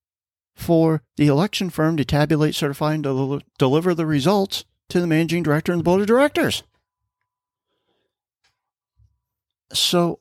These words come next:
for an election, uh, we're, we're now over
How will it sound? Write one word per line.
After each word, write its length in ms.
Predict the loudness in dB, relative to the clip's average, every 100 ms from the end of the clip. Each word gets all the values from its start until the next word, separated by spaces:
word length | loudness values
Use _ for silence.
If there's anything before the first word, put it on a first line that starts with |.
| -14
for 300 | -4 2 2
an 100 | 2
election, 960 | 0 0 0 0 0 2 2 0 -6 -12 _ _ _ -10
uh, 120 | -6
we're, 380 | -2 0 2 0
we're 240 | -2 -2 0
now 320 | 0 -2 -2
over 640 | 0 0 0 0 0 -2